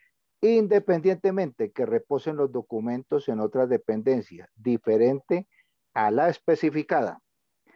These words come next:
Y me da dos días para que resuelva en ese momentico esta situación.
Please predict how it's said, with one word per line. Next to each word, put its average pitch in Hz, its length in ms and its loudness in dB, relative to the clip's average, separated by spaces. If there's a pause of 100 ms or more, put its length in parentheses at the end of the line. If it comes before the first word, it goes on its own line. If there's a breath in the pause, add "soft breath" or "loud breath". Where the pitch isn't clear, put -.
(460 soft breath)
Y 117 100 -4
me 113 160 0
da 127 260 2
dos 165 360 -2
días 160 380 0
para 110 260 -8
que 113 140 -8
resuelva 110 500 -2
en 120 80 0
ese 120 200 -4
momentico 104 640 -6
esta 107 380 -2
situación. 98 640 -2